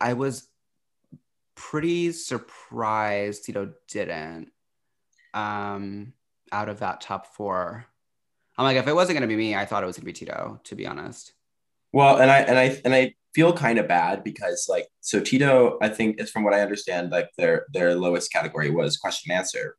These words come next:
Speaker 2: right?
Speaker 1: Right.
Speaker 2: Um, and Tito called me,
Speaker 1: Wait, how
Speaker 2: um,
Speaker 1: do you
Speaker 2: so
Speaker 1: know that? Did they submit a, is there a scoreboard out? No.
Speaker 2: I, I don't know. I don't think so. That's just what I, like, uh, ga-, that gathered, like, talking to people about it.
Speaker 1: Right, right.
Speaker 2: Um,
Speaker 1: Yeah, yeah,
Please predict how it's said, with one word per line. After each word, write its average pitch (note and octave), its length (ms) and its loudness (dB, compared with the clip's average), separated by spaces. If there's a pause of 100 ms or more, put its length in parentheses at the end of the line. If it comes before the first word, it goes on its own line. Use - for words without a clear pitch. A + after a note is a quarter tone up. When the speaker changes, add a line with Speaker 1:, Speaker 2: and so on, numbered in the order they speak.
Speaker 2:
right? F2+ 340 0 (300)
Speaker 1:
Right. G#2 280 0
Speaker 2:
Um, E2+ 500 2 (760)
and G#2 500 4 (420)
Tito C#3 260 6
called A2+ 380 4
me, D#2+ 400 0 (180)
Speaker 1:
Wait, F#3 140 6
how G3 160 6
Speaker 2:
um, D#3+ 40 6
Speaker 1:
do F3 60 2
you F3+ 100 4
Speaker 2:
so D3+ 80 4
Speaker 1:
know D3+ 40 2
that? G#2+ 240 0
Did B2 120 -4
they C3 320 -2 (280)
submit A#2+ 340 -8
a, G#2+ 180 -6 (360)
is A#2 120 -4
there A#2+ 100 -2
a B2+ 60 0
scoreboard A#2 400 -2
out? E3 200 -4
No. G2+ 200 -4 (100)
Speaker 2:
I, E3+ 420 8
I - 20 6
don't E3+ 180 4
know. C#3 120 4
I C3+ 80 4
don't C#3+ 140 6
think A#2 160 0
so. G#2+ 180 2
That's - 220 2
just D3 180 -4
what A#2 100 2
I, F#2+ 180 -2 (240)
like, G#2 260 -6 (520)
uh, A2+ 160 0
ga-, G#2 320 4
that G#2 200 4
gathered, G2 280 4
like, F#2 160 -4
talking F#2 280 0
to E2 60 -16
people - 260 -8
about C#2+ 240 0
it. - 40 0
Speaker 1:
Right, G2+ 440 2
right. F#2+ 460 -2
Speaker 2:
Um, G#2 460 6
Speaker 1:
Yeah, G2 60 -4
yeah, F#2+ 100 -10